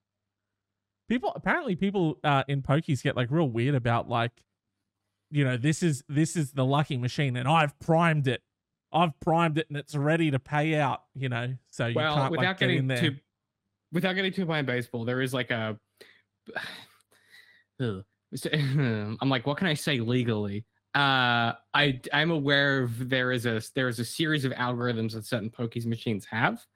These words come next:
Speaker 1: Okay.
Speaker 2: Um, and if you leave a gap between betting and you've bet a certain amount in a certain period, you're more likely to win based on that algorithm. Um, I only know that 'cause I know someone that helped write that algorithm.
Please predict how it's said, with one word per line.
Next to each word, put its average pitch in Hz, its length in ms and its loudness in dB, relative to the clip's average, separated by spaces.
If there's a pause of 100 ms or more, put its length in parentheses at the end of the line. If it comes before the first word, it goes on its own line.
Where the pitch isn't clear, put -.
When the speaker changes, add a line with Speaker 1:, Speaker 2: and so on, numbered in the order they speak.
Speaker 1:
Okay. 139 340 -2 (380)
Speaker 2:
Um, 117 460 4 (400)
and 147 220 4
if - 160 -4
you 151 140 0 (100)
leave 160 240 4
a 165 80 4
gap 131 380 0 (100)
between 123 800 2 (460)
betting 113 480 0 (1120)
and 127 180 2
you've 127 200 0
bet 135 360 0
a 165 40 -4
certain 127 340 -4
amount 123 300 2
in 113 40 0
a 120 40 2
certain 117 320 -2
period, 123 500 -2
you're 117 140 0
more 123 180 2
likely 117 280 -2
to 113 100 0
win 117 300 2
based 117 320 -4
on 120 80 0
that 110 120 -2
algorithm. 131 540 0 (580)
Um, 110 460 2 (1040)
I 165 40 8
only 156 100 4
know 139 100 4
that 135 160 2
'cause 127 120 -2
I 123 40 2
know 120 160 4
someone 120 260 -2
that 107 80 -4
helped - 260 -4
write 113 240 -4
that 135 140 -4
algorithm. 143 580 -2